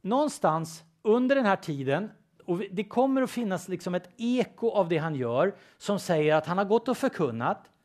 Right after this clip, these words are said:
han har, han har helat människor och ryktet har nått för religiösa ledarskapet i Jerusalem som nu börjar sitt arbete att motarbeta honom.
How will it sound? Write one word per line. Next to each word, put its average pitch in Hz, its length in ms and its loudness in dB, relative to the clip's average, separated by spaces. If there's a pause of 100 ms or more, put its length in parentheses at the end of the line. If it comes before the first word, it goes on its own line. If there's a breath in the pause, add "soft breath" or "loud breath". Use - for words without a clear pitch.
(120)
han - 380 -4
har, 190 120 0 (200)
han 180 140 -2
har 185 60 -4
helat 226 500 2
människor 151 720 -2 (440 soft breath)
och 196 280 2 (120)
ryktet 233 600 -2
har 233 140 0
nått 190 440 -2 (200)
för - 180 -2
religiösa 185 840 0
ledarskapet 156 720 -4
i 156 40 -8
Jerusalem 147 600 -4 (160 loud breath)
som 185 260 0
nu 185 120 2
börjar 208 840 4
sitt 190 360 -4
arbete 151 760 -2
att 147 180 -4
motarbeta 135 760 -6
honom. 110 420 -12